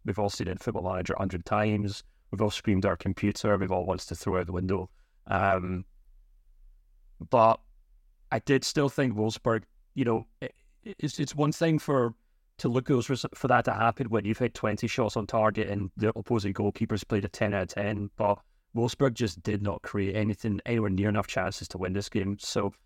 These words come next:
I'd say on the whole, the performance is rather subpar, to be honest, for a team that are really fighting for their manager here. Um,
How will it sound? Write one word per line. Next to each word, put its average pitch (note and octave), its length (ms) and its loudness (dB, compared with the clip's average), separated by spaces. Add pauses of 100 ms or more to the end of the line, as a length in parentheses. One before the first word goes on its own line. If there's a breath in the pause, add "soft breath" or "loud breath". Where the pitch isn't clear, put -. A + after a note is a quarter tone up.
(520)
I'd - 120 -4
say D#3+ 140 2
on F#3 120 6
the C3+ 80 2
whole, A#2 240 2
the A#2+ 80 2
performance G#2+ 540 -2
is G2 120 -6
rather G2+ 180 2
subpar, G2 680 -2
to - 100 -14
be B2+ 100 0
honest, G#2+ 280 -2
for G2+ 200 0
a F2 60 -2
team A2 220 -2
that G#2+ 100 -2
are G2+ 60 -2
really A2 220 2
fighting G2 640 -2
for G2+ 220 0
their F#2+ 120 -2
manager G2 420 0
here. G#2 300 -2 (460)
Um, G2 560 2